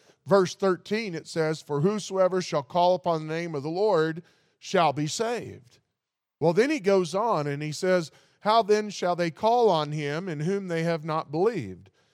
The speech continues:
And how shall they believe in him of whom they have not heard? And how shall they hear without a preacher? And how shall they preach except they be sent? As it is written, how beautiful are the feet of them that preach the gospel of peace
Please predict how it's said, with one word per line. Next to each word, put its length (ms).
And 100
how 180
shall 240
they 160
believe 360
in 100
him 320
of 140
whom 200
they 120
have 120
not 320
heard? 520
And 120
how 220
shall 260
they 200
hear 420
without 340
a 40
preacher? 640
And 100
how 200
shall 220
they 160
preach 520
except 360
they 120
be 180
sent? 600
As 260
it 100
is 180
written, 360
how 220
beautiful 560
are 120
the 120
feet 260
of 140
them 300
that 180
preach 280
the 80
gospel 560
of 120
peace 420